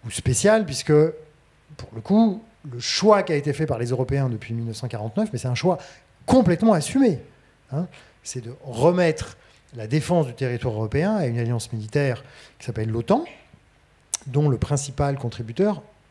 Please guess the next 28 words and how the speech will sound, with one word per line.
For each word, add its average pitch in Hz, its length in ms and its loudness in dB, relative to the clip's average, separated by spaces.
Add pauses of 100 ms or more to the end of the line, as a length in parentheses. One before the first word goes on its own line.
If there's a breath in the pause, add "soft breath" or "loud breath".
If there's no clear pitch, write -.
(160)
sont 190 260 -2
les 147 140 2
États-Unis 143 380 -2
d'Amérique. 151 440 -4 (380 soft breath)
Encore 123 140 -4
une 165 40 -2
fois, 247 120 0
c'est - 120 -2
un 123 120 -2
choix 240 340 -2 (220)
complètement 233 420 4
assumé. 208 460 -2 (380 loud breath)
Il 113 40 -10
n'y 104 60 -10
a - 60 -14
que - 180 2
les 185 200 8
Français 156 440 0
qui, 123 160 -10
de 113 120 -6
temps 143 260 0
en 135 100 2
temps, 185 180 2
lèvent 139 220 2
la 123 100 0
main 175 160 2
en 156 100 2
disant « 147 280 2